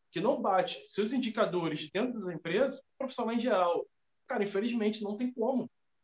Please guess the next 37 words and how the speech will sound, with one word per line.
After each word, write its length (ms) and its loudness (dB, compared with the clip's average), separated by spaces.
Então, 160 0
assim, 280 0
o 100 -4
cara 360 4
acha 200 -2
que, 100 -10
"Ah, 100 2
eu 100 0
trabalho 380 2
muito." 280 0
Não 80 -2
é 60 -2
só 120 -4
trabalhar 360 0
muito. 140 -8
É, 200 0
alcance 800 -2
seus 300 -4
indicadores 800 -2
pra 120 -4
você 260 -2
conseguir 480 -4
galgar 420 0
sua 200 -4
carreira 460 -2
da 100 -2
melhor 300 0
forma 240 0
possível. 460 -6
Se 200 -12
você 280 -6
não 80 0
alcança 340 -4
indicadores, 720 -2
não 160 -2
tem 160 -4
condição. 580 -2